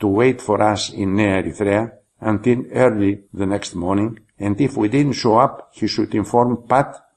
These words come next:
and leave according to the plan. We were going to spend the night at the home in Nea Erythrea, which only Vasilis knew about.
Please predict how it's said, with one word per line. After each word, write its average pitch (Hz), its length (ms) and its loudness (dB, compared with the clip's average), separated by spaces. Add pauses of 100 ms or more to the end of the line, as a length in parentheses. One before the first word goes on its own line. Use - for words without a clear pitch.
(220)
and 101 240 -2
leave 117 340 0 (140)
according 101 480 -2
to 92 100 -6
the 87 80 -6
plan. 90 380 -10 (380)
We 95 160 -2
were 98 100 -2
going 110 300 0
to 90 100 -6
spend 104 340 -2
the 92 100 -4
night 110 360 -2
at - 240 -16
the 82 80 -12
home 104 420 -2
in 92 220 -8
Nea 95 380 -6
Erythrea, 104 540 -4 (420)
which - 300 0
only 147 320 0
Vasilis 131 520 -2
knew 95 180 -2
about. 73 320 -12